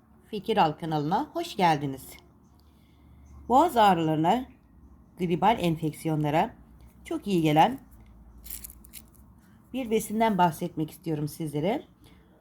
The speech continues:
Bu sabah kalktığımda boğazım acayip ağrıyordu. Ee, sırtlarım, vücudum, her tarafım ağrıyor. Hemen kendime şöyle iki kaşık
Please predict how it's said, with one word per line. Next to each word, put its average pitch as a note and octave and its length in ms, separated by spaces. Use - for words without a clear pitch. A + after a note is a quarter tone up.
Bu F4+ 60
sabah D4+ 320
kalktığımda C#4+ 580
boğazım C#4 360
acayip G#3 400
ağrıyordu. E3+ 640
Ee, E3+ 220
sırtlarım, F#3 760
vücudum, F3 540
her A#3+ 200
tarafım E3 320
ağrıyor. D3 600
Hemen B3 340
kendime F#3+ 680
şöyle D#3+ 380
iki - 200
kaşık E3+ 400